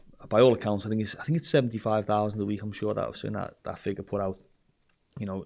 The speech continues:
it, it doesn't have to be. <laughs> If Liverpool want to double his wages, that doesn't make Mason Mount. It makes him a, a, a decent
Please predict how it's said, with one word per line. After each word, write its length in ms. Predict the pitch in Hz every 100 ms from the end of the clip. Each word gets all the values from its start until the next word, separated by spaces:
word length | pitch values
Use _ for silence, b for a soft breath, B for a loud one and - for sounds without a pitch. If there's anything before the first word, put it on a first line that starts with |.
| -
it, 120 | 101 - -
it 120 | 117
doesn't 180 | 120 113
have 160 | 113 -
to 80 | -
be. 260 | 101 98 B B B B B B B -
<laughs> 40 | B B B B _ b b b -
If 80 | 113
Liverpool 300 | 123 113 113
want 120 | 107
to 60 | 98
double 260 | 117 110
his 160 | 107 104
wages, 680 | 101 107 104 92 101 - - _ _ _ _ -
that 180 | 110 104
doesn't 240 | 110 104
make 280 | 92 101 -
Mason 360 | 107 101 - 101
Mount. 360 | 107 104 104 - - - _ _ -
It 100 | 120
makes 180 | 110 107
him 100 | 104
a, 80 | 101 95 -
a, 120 | 101 -
a 80 | 104
decent 540 | 117 107 120 110